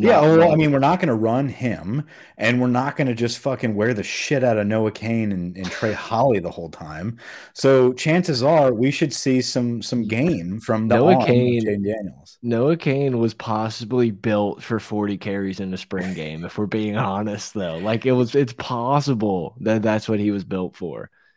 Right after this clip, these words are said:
Speaker 1: Noah Cain is, like, totally
Speaker 2: <laughs> Leonard
Speaker 1: the
Speaker 2: Fournette of spring <laughs> games.
Speaker 1: Well, it's like the default version on N-, N C double A twelve, where it's just like, you don't speed up the play at all. It's just, like, the normal running back that's just moving through the pile,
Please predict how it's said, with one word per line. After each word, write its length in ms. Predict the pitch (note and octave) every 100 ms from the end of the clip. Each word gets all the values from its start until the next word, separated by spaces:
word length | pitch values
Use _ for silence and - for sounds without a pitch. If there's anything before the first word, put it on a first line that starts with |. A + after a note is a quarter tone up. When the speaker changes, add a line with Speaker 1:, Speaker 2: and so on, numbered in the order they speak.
| _ -
Speaker 1:
Noah 240 | C3 D3+ F#3
Cain 440 | E3 C#3+ D#3+ D#3
is, 160 | A2 G#2
like, 240 | G#2+ F#2+
totally 880 | - - B2+ B2 B2 A#2 G#2+ G2+ F2+ - -
Speaker 2:
<laughs> 200 | G#2+ -
Leonard 480 | C#3 C3+ C3 C3+ G2+
Speaker 1:
the 40 |
Speaker 2:
Fournette 320 | B2+ A#2+ A2+
of 160 | A2+ A2
spring 440 | - - B2 A#2+
<laughs> 300 | A2 G2+ A#2
games. 340 | F#3+ - - C#3+
Speaker 1:
Well, 260 | D3 D3
it's 220 | C#3+ D3 F3+
like 160 | E3+
the 80 | -
default 720 | - B2+ B2+ A#2 B2 A2 F#2
version 340 | G#2+ G#2 G2+ G2+
on 180 | F#2+
N-, 180 | G#2 A#2+ A2
N 140 | A2
C 140 | A#2+
double 300 | A2+ G#2 A2
A 120 | G#2+ G2+
twelve, 680 | - G#2 F#2+ F2 D2+ D#2+
where 200 | F#2+ G2
it's 100 | F#2+
just 180 | A2 -
like, 280 | G#2 F#2+ -
you 60 | G#2+
don't 180 | A2
speed 280 | - - A#2
up 140 | A2 -
the 80 |
play 320 | F#2+ - G2+ F#2+
at 60 |
all. 320 | F#2+ F#2 F#2
It's 160 | F2+ -
just, 140 | -
like, 180 | G2+ F#2
the 80 | G2+
normal 340 | G2+ G#2+ G#2+
running 340 | G#2 G#2 G2+ G2
back 320 | G#2 G2+ G2
that's 160 | G2 -
just 220 | G2 G2+
moving 340 | G#2 A#2 A#2
through 120 | A#2+
the 100 | A2+
pile, 680 | - G#2+ G2+ G#2 G2+ G#2